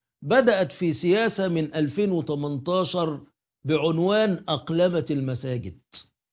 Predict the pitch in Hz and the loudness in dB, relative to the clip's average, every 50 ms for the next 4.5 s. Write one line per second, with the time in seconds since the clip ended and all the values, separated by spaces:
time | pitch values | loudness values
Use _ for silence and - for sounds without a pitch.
0 | _ _ _ _ _ _ _ _ _ - 139 127 - - 131 139 165 180 190 180 | _ _ _ _ _ _ _ _ _ -10 -10 -10 -8 -6 -2 0 0 2 2 0
1 | 156 120 - 143 127 123 123 120 - - 147 135 123 101 95 98 104 123 131 151 | -2 -2 -2 -4 -2 -2 -2 -4 -4 -4 -4 -4 -4 -4 -6 -8 -6 -4 -2 -2
2 | 196 226 254 254 262 220 180 156 151 139 139 139 127 - 170 175 185 180 170 160 | 0 2 2 2 2 0 -2 -2 -4 -4 -4 -6 -6 -4 -2 0 2 4 4 2
3 | 151 143 147 156 180 190 175 165 - 147 156 160 160 151 123 - 139 117 107 110 | 2 0 -2 -4 -4 -4 -4 -6 -6 -4 -4 -4 -2 -4 -4 -4 -6 -6 -6 -6
4 | 110 - - 131 131 123 123 90 - - | -8 -8 -6 -6 -6 -6 -6 -8 -10 -14